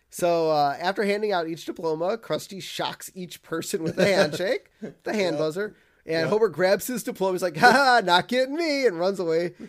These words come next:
Speaker 1: And Krusty tackles him and just starts shocking Homer repeatedly.
Speaker 2: <laughs>
Speaker 1: That's a good gag. It's
Speaker 2: I
Speaker 1: like
Speaker 2: like
Speaker 1: Homer
Speaker 2: that.
Speaker 1: and Krusty have become best friends.
Speaker 2: Yeah.
Speaker 1: And so we see Homer's first gig is
Speaker 2: Oh my God, this is
Speaker 1: parachuting
Speaker 2: great.
Speaker 1: out of a plane to introduce the new Krusty Burger.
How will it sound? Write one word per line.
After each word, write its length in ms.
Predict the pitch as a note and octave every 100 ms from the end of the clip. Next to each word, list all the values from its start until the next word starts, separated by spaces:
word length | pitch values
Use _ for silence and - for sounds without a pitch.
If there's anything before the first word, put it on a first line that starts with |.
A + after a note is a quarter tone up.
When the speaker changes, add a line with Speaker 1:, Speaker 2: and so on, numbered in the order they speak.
| -
Speaker 1:
And 160 | - F#3
Krusty 400 | - G#3 B3+ F#3+
tackles 560 | - - F#3+ D4 G3 E3+
him 140 | G#3+
and 80 | G3
just 180 | G#3 F3+
starts 220 | A3 F3 -
shocking 480 | - C3+ D#3 F3
Homer 280 | D#3 E3 E3+
repeatedly. 720 | E3+ D3+ D3 D3+ D#3+ E3 F#3
Speaker 2:
<laughs> 480 | G3+ E3 - - -
Speaker 1:
That's 120 | A#4+ C5
a 40 | B4 B4+
good 80 | -
gag. 460 | E4+ G4+ G#3+ D#3 _ _
It's 160 | A3 -
Speaker 2:
I 60 |
Speaker 1:
like 80 | E4+
Speaker 2:
like 100 | D3
Speaker 1:
Homer 240 | A3+ B3+ C4+
Speaker 2:
that. 60 |
Speaker 1:
and 80 | A3
Krusty 300 | G3 F#3+ -
have 80 | D#3+
become 320 | D3 D#3+ D#3
best 260 | C#3+ C3 -
friends. 500 | A#2 A2+ A#2 - - _ _ -
Speaker 2:
Yeah. 640 | C#3+ C#3 C3+ C3 C3 C3 - _ _
Speaker 1:
And 180 | D#3 E3+
so 120 | G#3
we 60 | F#3
see 160 | A3 G#3+
Homer's 360 | F3+ G3 A#3
first 340 | - D4 D4 -
gig 300 | D3+ D#3 D#3
is 260 | D#3 C#3
Speaker 2:
Oh 60 | B2
my 80 | -
God, 360 | A3 C4 -
this 120 | - C#4+
is 160 | A3+
Speaker 1:
parachuting 180 | A#3 B3
Speaker 2:
great. 340 | C3 C3 C3 - _ -
Speaker 1:
out 220 | G3 B3+
of 100 | D4
a 80 | C#4
plane 420 | - A#3 A#3 A3+
to 60 | G#3+
introduce 540 | F#3 G3 C#4 F#3+ F#3
the 140 | E3+ E3+
new 220 | D#3+ G#3
Krusty 460 | - F#3 - F3 C#3
Burger. 520 | C#3+ C3+ E3 F#3+